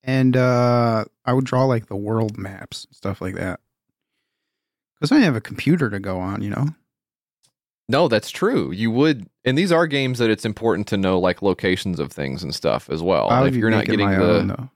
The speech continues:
Speaker 1: I'd just be making my own stuff up. Like, "Oh, this is, like, a castle. Ooh, some woods here."
Speaker 2: So
Speaker 1: Drawing
Speaker 2: wait, so you
Speaker 1: that
Speaker 2: were
Speaker 1: stuff.
Speaker 2: drawing maps, you were drawing maps, like, from inside that universe that were not actually reflective of the things that you were
Speaker 1: Yeah.
Speaker 2: discovering in the game.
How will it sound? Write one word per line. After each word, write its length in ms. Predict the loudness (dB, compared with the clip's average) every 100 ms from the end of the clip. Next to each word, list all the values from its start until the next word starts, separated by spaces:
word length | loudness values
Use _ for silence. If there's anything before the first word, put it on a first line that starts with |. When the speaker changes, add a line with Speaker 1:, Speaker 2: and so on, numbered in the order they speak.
| _ -10
Speaker 1:
I'd 100 | -8
just 160 | -8
be 80 | -6
making 300 | -4 -4 -4
my 120 | -4
own 140 | -4 -6
stuff 320 | -8 -10 -8 -10
up. 200 | -10 -10
Like, 300 | -12 -12 _ _ -6
"Oh, 280 | -4 -4 -6
this 160 | -8
is, 120 | -10 -6
like, 220 | -6 -4
a 160 | -8
castle. 640 | -8 -4 -2 -2 -6 -8 -10 _ _ _ -2
Ooh, 360 | 2 2 -2 -10 _
some 260 | -4 0
woods 300 | 2 2 0
here." 320 | -2 -2 -4 -10 _ _ _ _ _ _ -6 -4
Speaker 2:
So 180 | 0 2
Speaker 1:
Drawing 180 | 4 4
Speaker 2:
wait, 60 |
so 60 | 2
you 60 | 2
Speaker 1:
that 80 | 0
Speaker 2:
were 80 |
Speaker 1:
stuff. 60 | 2
Speaker 2:
drawing 280 | 2 2 2
maps, 400 | 2 0 -2 -14 _ -6
you 100 | 0
were 60 | 4
drawing 220 | 4 4
maps, 280 | 2 0 0
like, 140 | -2
from 300 | 0 0 0 0
inside 420 | -2 0 2 2
that 180 | 2 2
universe 560 | 0 2 2 2 0
that 280 | 0 2 2
were 160 | 2 2
not 300 | 2 0 0
actually 400 | 0 -2 -2 0
reflective 540 | 0 0 0 0 -2 -4
of 100 | -8
the 60 | -6
things 300 | -2 -2 0
that 80 |
you 120 | 2 2
were 40 |
Speaker 1:
Yeah. 140 | 2 0
Speaker 2:
discovering 460 | -2 0 0 0
in 80 | -4
the 80 | -2
game. 280 | -2 -4